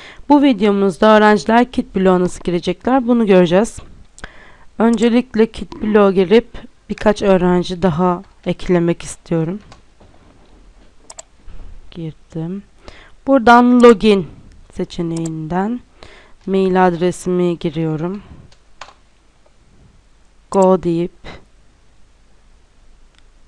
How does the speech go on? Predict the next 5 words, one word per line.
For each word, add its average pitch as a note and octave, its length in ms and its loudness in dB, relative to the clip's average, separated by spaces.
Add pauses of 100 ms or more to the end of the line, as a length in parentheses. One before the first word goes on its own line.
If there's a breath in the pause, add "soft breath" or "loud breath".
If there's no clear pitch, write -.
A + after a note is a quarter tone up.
(180)
şu - 220 -6
an G3 240 0
sınıfımı F#3+ 640 -4
buldum F3+ 540 -2
burada. E3+ 440 -6